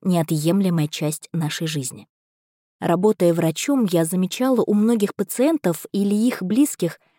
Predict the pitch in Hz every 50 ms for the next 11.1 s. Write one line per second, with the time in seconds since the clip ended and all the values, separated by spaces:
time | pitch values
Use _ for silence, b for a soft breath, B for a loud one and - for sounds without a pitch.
0 | _ _ - - - 208 202 175 170 165 156 - - - 196 - - 240 240 -
1 | - 214 214 214 196 233 226 - - - 196 170 160 156 - - 160 151 156 160
2 | 156 156 170 165 165 - 190 185 175 165 160 165 160 160 156 165 196 226 214 208
3 | 180 175 175 170 180 185 185 - - 139 131 139 - _ _ _ _ _ _ _
4 | _ _ _ _ _ _ _ _ - 208 185 202 233 254 262 240 233 220 - -
5 | 247 254 - - 208 202 - - 202 196 196 220 220 202 202 208 214 208 190 196
6 | 185 180 b b b b b _ _ _ - 220 - - - 190 170 185 180 -
7 | 190 165 - - 196 185 - - 190 180 180 175 165 180 190 - - 202 196 185
8 | 175 165 156 - - 165 - - 202 196 185 - - 180 175 160 - 196 190 185
9 | 180 160 165 165 156 160 170 160 165 160 156 156 160 156 165 160 160 160 160 185
10 | 220 214 196 180 160 151 143 147 b b b b b b _ _ 220 214 196 185
11 | 175 165